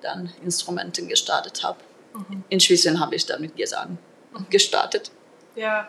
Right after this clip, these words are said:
Speaker 2: eigentlich, äh, du sprichst mir jetzt aus dem Herzen das Problem, dass, äh, die Frauen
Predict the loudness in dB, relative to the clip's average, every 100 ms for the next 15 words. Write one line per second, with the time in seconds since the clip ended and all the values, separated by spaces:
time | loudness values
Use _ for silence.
0 | -12 -20 -20 -4 2 2 2 -4 -8 -6
1 | -4 -2 -2 -2 -6 -10 -10 -10 -6 -4
2 | -4 -2 -2 -2 -4 -6 -8 -10 -4 0
3 | 0 -2 -8 -10 -12 -12 -4 -4 -4 -6
4 | -8 -8 -16 -18 -20 -14 -4 0 0 -4
5 | -10 0 4 4 2 -2